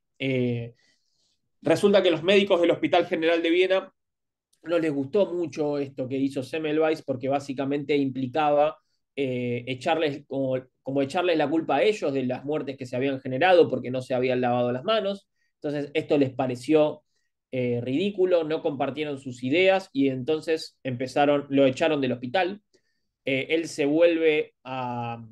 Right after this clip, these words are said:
es una historia real, ¿eh? Se vuelve a Budapest, desde Budapest, eh, empieza a, a escribir cartas a distintos hospitales de Europa diciéndoles que eran unos asesinos porque no querían incorporar el lavado de manos obligatorio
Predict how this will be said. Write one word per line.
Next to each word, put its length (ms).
es 160
una 80
historia 240
real, 300
¿eh? 120
Se 180
vuelve 420
a 280
Budapest, 680
desde 280
Budapest, 640
eh, 540
empieza 800
a, 540
a 80
escribir 460
cartas 380
a 40
distintos 420
hospitales 480
de 60
Europa 400
diciéndoles 560
que 100
eran 180
unos 280
asesinos 520
porque 220
no 140
querían 260
incorporar 460
el 60
lavado 300
de 100
manos 320
obligatorio 640